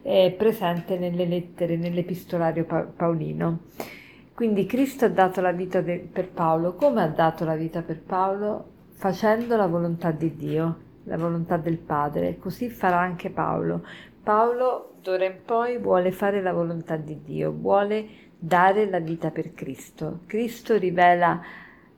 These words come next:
Dio a Paolo e al mondo, e Paolo, ehm, e non solo, Cristo rivela non solo l'identità del Padre, di Dio, ma anche chi è l'uomo.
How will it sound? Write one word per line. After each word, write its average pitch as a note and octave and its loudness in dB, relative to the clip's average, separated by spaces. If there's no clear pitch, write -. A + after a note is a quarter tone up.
Dio G3+ 6
a - 2
Paolo E3+ 2
e E3+ 4
al D#3+ 0
mondo, E3 2
e F#3 2
Paolo, G#3+ 6
ehm, E3 0
e F3+ 0
non F3+ -2
solo, E3 6
Cristo A3+ 2
rivela F3 6
non E3 -2
solo G#3 8
l'identità E3 0
del E3 0
Padre, D#3+ 0
di D#3+ -8
Dio, E3+ 6
ma F#3 6
anche A#3+ 2
chi - 2
è G3+ 8
l'uomo. E3 0